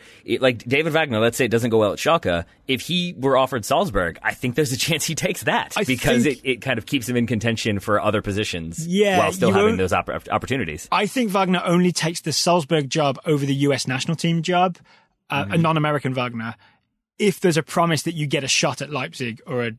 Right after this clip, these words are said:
Speaker 2: like, a
Speaker 1: Mm-hmm.
Speaker 2: bigger Red Bull team. I don't think the Salzburg job in and of itself, managing the Austrian Bundesliga,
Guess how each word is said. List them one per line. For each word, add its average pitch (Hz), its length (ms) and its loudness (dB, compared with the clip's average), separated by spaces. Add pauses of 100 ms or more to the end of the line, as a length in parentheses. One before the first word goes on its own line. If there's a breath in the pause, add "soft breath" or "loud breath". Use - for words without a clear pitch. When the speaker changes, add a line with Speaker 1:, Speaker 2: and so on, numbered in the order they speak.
(240)
Speaker 2:
like, 117 140 2
a 107 60 0
Speaker 1:
Mm-hmm. 95 100 -2
Speaker 2:
bigger 135 260 0
Red 127 160 -4
Bull 156 120 0
team. 175 260 0
I 180 100 -2
don't 196 200 0
think 226 180 0
the 190 80 -2
Salzburg 165 500 2
job 135 300 -2
in 160 220 2
and 143 100 0
of 135 160 0
itself, 147 380 0
managing 156 460 2
the 139 120 0
Austrian 131 380 -2
Bundesliga, 156 640 0